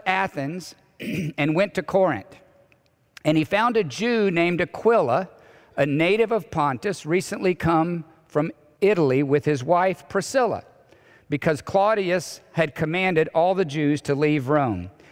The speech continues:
And he went to see them. And because he was of the same trade, he stayed with them and worked,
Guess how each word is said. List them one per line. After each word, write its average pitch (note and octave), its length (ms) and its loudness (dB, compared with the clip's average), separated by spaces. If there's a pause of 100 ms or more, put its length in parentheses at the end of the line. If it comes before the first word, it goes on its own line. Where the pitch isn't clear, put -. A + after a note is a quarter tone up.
(180)
And C#3+ 160 0
he E3+ 100 2
went F#3+ 320 -2
to F#3 100 -2
see G3 360 -2
them. G#2 280 -2 (840)
And D3+ 220 0
because G3 460 2
he A3 100 0
was F#3+ 240 0
of E3 80 -4
the D#3 100 -2
same A#3 440 0
trade, D3+ 440 2
he D3+ 180 0
stayed B3+ 640 0
with C#3+ 280 -2
them D3 380 0 (100)
and D#3 320 0
worked, F3+ 520 0